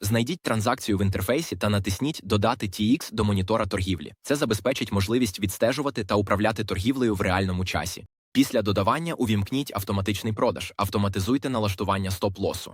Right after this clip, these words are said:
Для більшої кастомізації перемкніть на розширений перегляд, щоб отримати доступ до детальних опцій. У розширеному перегляді натисніть опцію S L,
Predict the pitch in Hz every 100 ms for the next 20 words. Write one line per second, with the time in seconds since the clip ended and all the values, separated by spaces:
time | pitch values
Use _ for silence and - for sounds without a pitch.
0 | - 85 92 98 98 95 98 92 95 95
1 | 110 135 139 135 104 101 95 113 113 104
2 | 101 95 107 98 95 95 107 101 78 -
3 | - 117 104 101 120 127 98 92 117 -
4 | 113 101 98 95 90 90 95 107 107 -
5 | 127 - _ - 117 113 - 151 151 139
6 | 123 131 160 156 120 110 104 104 127 135
7 | - 123 - 113 - 104 - 78